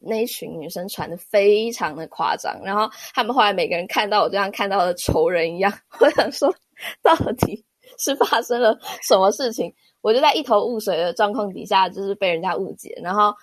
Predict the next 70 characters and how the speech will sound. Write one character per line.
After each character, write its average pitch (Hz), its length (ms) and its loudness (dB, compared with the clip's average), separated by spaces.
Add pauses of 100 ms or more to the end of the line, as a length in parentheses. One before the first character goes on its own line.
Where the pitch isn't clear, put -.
(180)
后 226 200 4
来 147 320 2 (520)
这 277 160 -4
件 254 180 2
事 240 220 0
情 175 380 -10
就 220 120 0
是 226 180 -2
淡 214 320 0
掉 196 240 4
之 185 220 -8
后， 185 440 0 (280)
我 247 160 6
也 240 60 6
不 214 100 -8
知 208 80 -2
道 233 160 6
是 247 100 -2
怎 160 140 -10
么 139 140 -8
结 - 280 -6
束 202 280 -2
的， - 240 -8
但 214 140 -4
反 185 200 -4
正 202 220 -4
后 - 180 -2
来 185 160 2
就 190 260 -2
也 175 140 -4
没 185 80 -6
有 226 40 -2
人 190 100 -4
在 196 80 -4
讲 175 140 -10
这 180 60 -18
件 170 220 -6
事 202 100 -8
情， 175 180 -10 (180)
但 302 120 -2
是 277 80 2
我 180 80 6
就 190 100 2
怕 214 360 2
了。 - 160 -8 (160)
所 269 120 0
以 254 40 6
后 277 160 4
来 185 280 4 (300)
自 269 220 -4
从 196 240 -2
这 226 100 2
件 220 160 0
事 226 140 -2
情 185 200 -6
以 170 160 -10
后， 190 320 0 (160)
我 196 140 0
跟 247 140 2
男 202 180 -2
生 220 200 -4
相 196 220 -4
处 - 160 -10
都 175 180 -2
会 180 320 -2 (260)
特 247 120 0
别 175 160 2
小 180 220 -4
心， - 200 -2 (200)
就 220 200 4